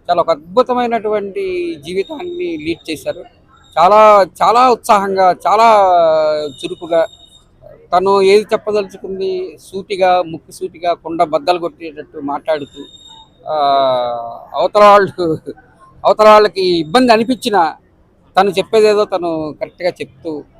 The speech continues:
చాలా చక్కగా, ఆ, అన్ని విధాలుగా చాలా ఒక, అన్ని విధాలుగా ఒక మంచి మనిషిగా, ఒక మానవతావాదిగా, ఒక గొప్ప లీడర్గా, ఒక గొప్ప తండ్రిగా, ఒక పక్క అన్నయ్యగా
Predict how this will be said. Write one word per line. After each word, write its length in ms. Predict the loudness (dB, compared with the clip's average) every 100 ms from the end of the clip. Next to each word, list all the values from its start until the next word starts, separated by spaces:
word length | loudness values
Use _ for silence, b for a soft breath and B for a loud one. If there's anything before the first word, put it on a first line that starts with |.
| -20 _ _ _ _ -2
చాలా 380 | 2 4 4 2
చక్కగా, 720 | -2 -16 -6 -2 0 0 -6 -10
ఆ, 100 | -6 -4 -2 -2 -2
అన్ని 220 | -4 -4
విధాలుగా 680 | -2 0 0 0 -2 -2 -4 -10 -8
చాలా 500 | -4 -2 -2 -4 -8 -8
ఒక, 140 | -6 -4 -6 -12 _ _ _ _ -14
అన్ని 140 | -8 -2
విధాలుగా 300 | 0 2 0
ఒక 120 | -2
మంచి 320 | -10 -12 -10
మనిషిగా, 440 | -10 -10 -8 -6
ఒక 160 | -4 -6
మానవతావాదిగా, 880 | -8 -4 -4 -4 -2 -2 -4 -10 -12 -16 _ _ _ _
ఒక 80 | -12
గొప్ప 240 | -12 -8 -4
లీడర్గా, 560 | -2 -2 -4 -4 -4
ఒక 120 | -6
గొప్ప 260 | -10 -10 -8
తండ్రిగా, 560 | -6 -4 -4 -4 -4 -4
ఒక 240 | -6 -8 -12
పక్క 240 | -8 -4
అన్నయ్యగా 680 | -2 -2 -6 -4 -4 -4